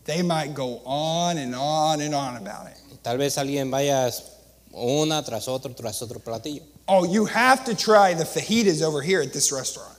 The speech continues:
Speaker 2: "Oh, tú tienes que probar las fajitas que venden en este restaurante."
Speaker 1: "Oh, the, the chicken over here is the best."
Speaker 2: "O tal vez el pollo de acá también es el mejor."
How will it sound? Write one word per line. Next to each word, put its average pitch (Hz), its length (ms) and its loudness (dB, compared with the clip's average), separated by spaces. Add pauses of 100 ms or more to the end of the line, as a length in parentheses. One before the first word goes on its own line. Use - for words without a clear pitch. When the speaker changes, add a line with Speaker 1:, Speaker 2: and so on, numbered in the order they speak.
Speaker 2:
"Oh, 131 200 4
tú 127 120 -4
tienes 165 240 0
que 147 100 -2
probar 131 320 -2
las 143 180 -2
fajitas 135 420 -4
que 131 100 -6
venden 131 260 -2
en 127 60 -2
este 127 180 -4
restaurante." 117 640 -6 (160)
Speaker 1:
"Oh, 156 560 4
the, 139 420 0 (160)
the 131 160 -4
chicken 254 400 2
over 240 260 6
here 240 320 6
is 151 100 -2
the 139 80 -6
best." 127 580 -4
Speaker 2:
"O 123 480 2
tal 127 340 0
vez 160 240 0
el 143 100 0
pollo 185 300 4
de 160 80 4
acá 175 240 0
también 151 280 -2
es 143 140 -2
el 127 100 -4
mejor." 120 360 -4